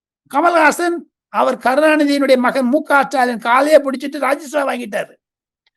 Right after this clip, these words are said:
ஆக மொத்தம் திமுகவை எதிராக செயல்பட்டால்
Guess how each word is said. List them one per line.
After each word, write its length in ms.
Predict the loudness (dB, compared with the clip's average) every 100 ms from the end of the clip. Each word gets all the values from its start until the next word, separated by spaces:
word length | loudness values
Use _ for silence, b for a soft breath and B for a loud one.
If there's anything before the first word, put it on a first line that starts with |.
| _ -2
ஆக 240 | 0 0
மொத்தம் 340 | 0 -2 -4 -2
திமுகவை 600 | -2 0 -2 0 2 2
எதிராக 520 | -2 0 2 2 0
செயல்பட்டால் 800 | 0 0 0 -4 -8 -2 -2 -2